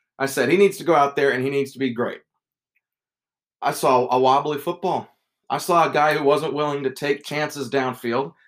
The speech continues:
I saw a guy who on fourteen completions in the N F L has only amassed a hundred and three yards. I've seen a guy that doesn't look particularly comfortable throwing the football against N F L defenses in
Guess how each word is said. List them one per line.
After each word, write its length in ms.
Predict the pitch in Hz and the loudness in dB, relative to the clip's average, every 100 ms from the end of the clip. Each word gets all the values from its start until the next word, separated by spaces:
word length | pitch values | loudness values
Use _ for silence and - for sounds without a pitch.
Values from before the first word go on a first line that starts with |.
| _ - | _ -4
I 80 | 139 | -4
saw 280 | 139 156 147 | 0 2 2
a 40 | |
guy 260 | 139 143 143 | 4 4 4
who 140 | 143 | 2
on 180 | 131 127 | 2 0
fourteen 580 | - 165 165 - 160 160 | -2 -2 -2 -6 -10 -8
completions 540 | 143 135 147 139 135 | -10 -8 -8 -8 -6
in 80 | 135 | -4
the 100 | 131 | -2
N 120 | 127 | -4
F 100 | 123 123 | -6 -2
L 160 | 127 | -2
has 100 | 123 | 0
only 220 | 127 131 127 | -2 -2 -2
amassed 360 | 123 120 120 | 0 -2 -2
a 80 | 104 | -4
hundred 280 | 110 117 117 | -2 -2 -2
and 160 | 113 | -2
three 240 | - 113 110 | -2 0 2
yards. 380 | 98 104 110 _ _ _ _ _ _ _ _ _ _ _ _ _ _ - | 0 -4 -6 _ _ _ _ _ _ _ _ _ _ _ _ _ _ -4
I've 160 | 139 | -2
seen 200 | 139 165 | 0 0
a 60 | 143 | 2
guy 340 | 131 135 147 | 4 4 4
that 200 | 139 143 - _ _ _ _ _ _ - | 2 -2 -4 _ _ _ _ _ _ -2
doesn't 300 | 151 175 165 | 0 2 0
look 180 | 165 | -2
particularly 560 | - 156 151 165 165 160 | -6 -4 -4 0 2 2
comfortable 600 | - 165 190 170 151 151 | 2 0 0 0 -2 0
throwing 300 | 135 143 160 | 0 0 0
the 60 | 160 | -2
football 460 | 165 165 147 139 | -4 0 2 2
against 320 | 135 135 135 | 2 -2 -4
N 140 | 131 143 | -4 -4
F 160 | 143 | -2
L 160 | 135 131 | 0 0
defenses 720 | 127 131 127 104 - 95 - _ _ _ _ | 0 -4 -4 -8 -8 -14 -14 _ _ _ _
in 440 | 135 131 123 113 | -2 0 0 -4